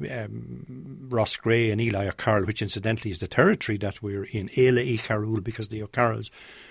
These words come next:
were the princes of this, of this area here. But, uh, Roscrea, the same as this territory, was fortified by the Anglo-Normans.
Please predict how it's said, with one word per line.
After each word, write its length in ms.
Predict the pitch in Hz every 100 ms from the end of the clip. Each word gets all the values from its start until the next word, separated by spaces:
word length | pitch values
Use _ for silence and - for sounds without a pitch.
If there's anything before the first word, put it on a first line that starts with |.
| -
were 120 | 123
the 80 | 110
princes 420 | - 196 - 95
of 140 | 98 92
this, 180 | 101 131
of 280 | 117 107
this 180 | 101 -
area 320 | 123 120 113
here. 200 | 98 107 104 - - -
But, 180 | 135 - - - -
uh, 220 | 131 113
Roscrea, 600 | 151 170 185 - 139 127 110
the 80 |
same 240 | - 117 107
as 80 | 92
this 260 | 104 -
territory, 600 | - 113 107 - 107 104 117 180 202
was 360 | 120 104 - - -
fortified 600 | - 165 - 110 107 101
by 120 | 101
the 160 | 98 104
Anglo-Normans. 760 | 98 104 117 - - 139 139